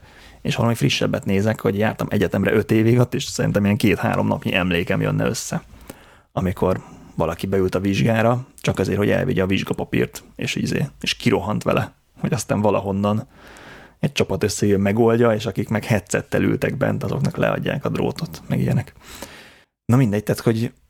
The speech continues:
és amikor három évesen van ezer emléked, akkor így tök jól vissza tudsz emlékezni minden, aztán húsz évesen ugyanúgy ezer emléked van, ez egy sokkal nagyobb idő távon oszlik el az az ezer emlék,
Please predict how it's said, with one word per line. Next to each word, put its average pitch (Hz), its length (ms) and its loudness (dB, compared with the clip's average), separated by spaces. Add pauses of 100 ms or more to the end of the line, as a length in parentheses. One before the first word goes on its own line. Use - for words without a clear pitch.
(120)
és - 140 0
amikor 123 280 2
három 131 260 2
évesen 104 360 -2
van 101 140 0
ezer 104 200 0
emléked, 127 400 2
akkor 135 200 0
így 127 80 2
tök - 180 -4
jól - 100 0
vissza 104 180 -2
tudsz - 180 -4
emlékezni 104 360 0
minden, 113 180 4
aztán 131 220 0
húsz 135 260 2
évesen - 400 0
ugyanúgy 123 280 2
ezer 98 200 0
emléked 95 400 0
van, 110 80 2
ez 113 80 0
egy 131 60 0
sokkal - 280 -2
nagyobb 98 480 -2
idő 92 400 0 (440)
távon 90 440 0
oszlik - 400 -4
el 101 360 -2
az - 140 -4
az 107 100 -2
ezer 104 240 0
emlék, 101 480 -2